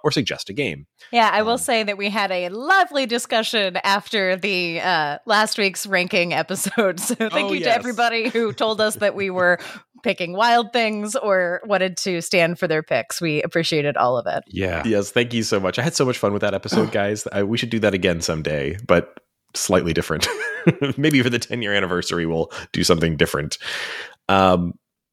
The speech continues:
Speaker 1: and Laura, where can people find you on the internet?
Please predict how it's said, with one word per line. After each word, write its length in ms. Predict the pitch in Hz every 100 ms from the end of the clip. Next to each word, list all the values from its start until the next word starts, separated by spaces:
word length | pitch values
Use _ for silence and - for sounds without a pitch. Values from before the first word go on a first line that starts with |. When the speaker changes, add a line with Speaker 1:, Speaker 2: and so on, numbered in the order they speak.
| _ _ _
Speaker 1:
and 280 | 147 160 170
Laura, 300 | 151 165 151
where 120 | 139
can 120 | 147 143
people 180 | 135
find 260 | 117 107 101
you 120 | 92
on 80 | 87
the 100 | 85
internet? 400 | 78 71 67 -